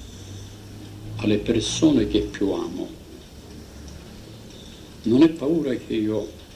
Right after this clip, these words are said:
ah, ecco, non è paura che io muoia, ma che io possa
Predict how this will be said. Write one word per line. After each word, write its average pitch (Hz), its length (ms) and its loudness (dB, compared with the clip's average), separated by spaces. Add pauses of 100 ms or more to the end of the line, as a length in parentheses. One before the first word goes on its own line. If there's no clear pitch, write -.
(580)
ah, 143 380 6
ecco, 107 400 -2
non 127 320 4
è 180 160 4 (200)
paura 127 520 6
che - 140 0
io 104 240 4
muoia, 87 580 -2 (2250)
ma 110 300 2
che - 160 2
io 147 200 10
possa - 680 0